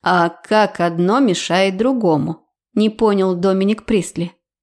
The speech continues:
«Шон предложил мне финансирование в обмен на расставание с Натаном. Рубить правду, так рубить».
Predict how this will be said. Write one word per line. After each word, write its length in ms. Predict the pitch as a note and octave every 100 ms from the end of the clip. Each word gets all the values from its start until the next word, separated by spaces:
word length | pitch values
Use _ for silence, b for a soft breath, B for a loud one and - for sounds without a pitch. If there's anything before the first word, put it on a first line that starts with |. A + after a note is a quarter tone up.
| _ _ _
«Шон 560 | - - D4 D4 A#3 G#3+
предложил 640 | - G#3 G#3 A#3+ B3 C4
мне 220 | A#3+ A3
финансирование 1000 | G#3 - G#3 G#3+ G#3+ C#4 B3+ G#3+ G3+ F#3 F3+
в 80 |
обмен 560 | G3 F#3+ G3+ A3+ A3 G3
на 80 | F#3
расставание 720 | F3+ - G3+ G3+ G#3+ F#3+ F3+
с 160 | F3 -
Натаном. 640 | F#3+ F#3+ G#3+ F#3 F3+ F3+ F3+ _ _ _ _ -
Рубить 640 | G3 F#3+ G3 D#4 - -
правду, 600 | - F#3+ A3 C4 C#4 E4+ - _ -
так 180 | D#3 -
рубить». 600 | E3+ F3+ D4 - -